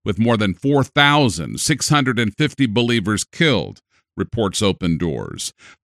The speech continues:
The death toll once again makes Nigeria the world's most violent place for Christians for the second consecutive year. On Saturday, June twenty-fifth, in Kaduna State, Nigeria, Vitus Borogo,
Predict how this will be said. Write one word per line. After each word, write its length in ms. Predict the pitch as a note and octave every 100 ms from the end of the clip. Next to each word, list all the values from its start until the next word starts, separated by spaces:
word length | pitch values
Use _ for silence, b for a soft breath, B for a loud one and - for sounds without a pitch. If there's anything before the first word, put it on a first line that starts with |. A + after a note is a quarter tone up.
| -
The 80 | A#2
death 320 | C#3 D3 -
toll 320 | C#3 B2+ A#2
once 280 | A#2 C#3+ C#3
again 500 | C#3+ A2+ C#3 F#2+ A#1+
makes 400 | A1 E2 G2+ -
Nigeria 640 | A#2 A#2 G#2+ A#2+ C3 B2+ A#2+
the 160 | G2+
world's 360 | G#2 A#2 A#2 -
most 300 | A2 G2 -
violent 640 | D2 A2 C3 C3+ C#3 G2+
place 380 | - C3 A2+ A2
for 160 | - A#2
Christians 840 | - C3+ G#2 - E2 G1+ - - _ b _
for 120 | -
the 120 | F#2+ G2
second 560 | - C#3+ C3 C#3+ -
consecutive 720 | - B2+ - G#2+ - G2 F2+ D2+
year. 400 | F2+ D2+ G1+ - _ b b -
On 100 | B2
Saturday, 540 | - E3+ E3 C#3 B2+
June 260 | A2 C#3+ C#3
twenty-fifth, 800 | - C#3 B2 - D3+ B2 - A2+
in 140 | A2
Kaduna 440 | - A2+ C3 C3+
State, 300 | A2+ - C#3+
Nigeria, 720 | G#2 G2+ E2 F2 D2 C2+ E2 - _ _ _ -
Vitus 340 | E3 D3+ D3+
Borogo, 880 | - C3+ C3 C3 A2+ E2 A1 G#1 -